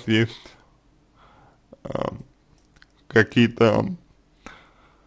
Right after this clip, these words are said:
эмоции, какие-то желания, да, и так далее. То есть,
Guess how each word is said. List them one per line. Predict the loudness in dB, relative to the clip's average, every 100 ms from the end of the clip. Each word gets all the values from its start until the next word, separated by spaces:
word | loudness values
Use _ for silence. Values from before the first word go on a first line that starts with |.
| -20 -20 -20 -20 _ _ _ _ 6
эмоции, | 12 12 12 12 12 12
какие-то | 10 2 6 8 8
желания, | 12 12 12 12 10
да, | 12 10 8 -2 -18 -20 _ _ _ -20 _ -20 -20 _ _ -20 _ -20 -20 -20 -20 -12 -12 -2
и | 8
так | 10 10
далее. | 8 4 -2 -16 _ _ -20 _ _ _ _ _ -20 _ -20 -20 _ _ -20 _ _ _ _ _ _ _ _ _ _ _ _ _ _ 4
То | 12 12
есть, | 12 10